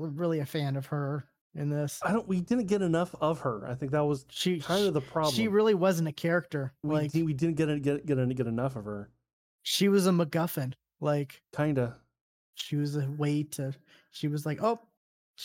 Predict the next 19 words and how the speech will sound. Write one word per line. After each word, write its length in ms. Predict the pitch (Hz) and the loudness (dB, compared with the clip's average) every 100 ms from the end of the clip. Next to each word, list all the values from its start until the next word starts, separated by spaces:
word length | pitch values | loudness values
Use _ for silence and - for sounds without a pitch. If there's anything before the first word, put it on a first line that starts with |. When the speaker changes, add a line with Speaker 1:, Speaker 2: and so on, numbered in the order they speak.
| - _ _ _ | -18 _ _ _
Speaker 1:
this 220 | 170 196 | 0 0
is 120 | 196 | -2
what 160 | 165 180 | -2 -2
we're 120 | 175 | -2
gonna 120 | 170 170 | -2 0
use 460 | 165 180 170 165 - | 0 2 0 -2 -6
to 120 | 160 | -8
fight 580 | - - - - 170 160 | -8 -18 -8 -2 -2 -2
Zod." 520 | 160 151 127 120 127 _ _ _ _ _ | -2 -2 -4 -8 -12 _ _ _ _ _
Speaker 2:
Like, 120 | 160 151 | 0 2
we're, 240 | 165 165 | 2 2
we're 140 | 170 175 | 2 4
gonna 160 | 175 | 2
take 320 | 175 190 180 | 2 0 0
some 400 | - - - 233 | -6 -8 -2 0
of 60 | 233 | 2
the 100 | 220 | 0
Flashpoint 640 | - 220 214 - 220 226 | 0 0 0 -2 -4 -4
story 540 | - 202 202 208 208 | -2 0 2 2 0